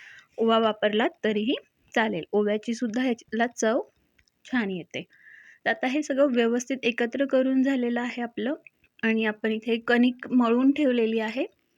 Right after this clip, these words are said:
भिजवून ठेवलेली आहे व्यवस्थित. तर, अ, आता आपण इथे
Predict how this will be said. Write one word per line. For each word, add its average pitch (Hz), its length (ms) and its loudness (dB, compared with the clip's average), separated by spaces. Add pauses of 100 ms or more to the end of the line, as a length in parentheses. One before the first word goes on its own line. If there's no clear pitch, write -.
(100)
भिजवून 240 380 2
ठेवलेली 247 440 0
आहे 214 220 -4
व्यवस्थित. 208 460 -4 (720)
तर, 226 160 2
अ, 226 160 4 (1300)
आता - 120 0
आपण 262 300 0
इथे 285 240 -4